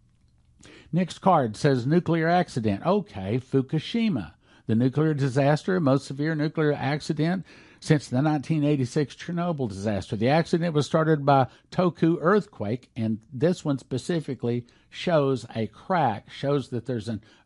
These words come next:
earthquake that started a nuclear accident. Earthquake,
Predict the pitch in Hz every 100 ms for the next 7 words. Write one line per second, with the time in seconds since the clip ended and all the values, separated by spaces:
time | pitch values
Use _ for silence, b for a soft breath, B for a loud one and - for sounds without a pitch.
0 | - 185 170 - 127 120 - 120 - -
1 | 208 185 131 107 110 - _ - 127 131
2 | 190 - 180 175 170 151 143 - 95 76
3 | - _ _ 160 180 - 180 180 180